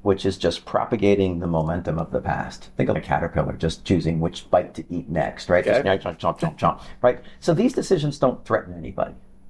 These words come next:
Speaker 1: They have no emotional content, or very little, right? And so you can just make a decision on its merits, right? You can just look at the pack and you can objectively review. And a lot of the stage gate process is focused on the stuff of it,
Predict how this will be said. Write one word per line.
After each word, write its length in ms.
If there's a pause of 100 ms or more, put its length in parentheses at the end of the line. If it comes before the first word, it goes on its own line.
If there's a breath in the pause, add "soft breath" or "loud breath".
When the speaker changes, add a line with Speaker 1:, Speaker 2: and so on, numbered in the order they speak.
(580)
Speaker 1:
They 80
have 280
no 340
emotional 460
content, 480
or 100
very 220
little, 540
right? 300 (400 soft breath)
And 200
so 540 (400 soft breath)
you 160
can 220
just 340
make 240
a 60
decision 500
on 140
its 160
merits, 440
right? 200
You 60
can 100
just 180
look 140
at 80
the 60
pack 380
and 80
you 60
can 140
objectively 560
review. 360
And 160
a 60
lot 240
of 60
the 80
stage 320
gate 180
process 460
is 100
focused 480
on 260
the 80
stuff 520
of 160
it, 100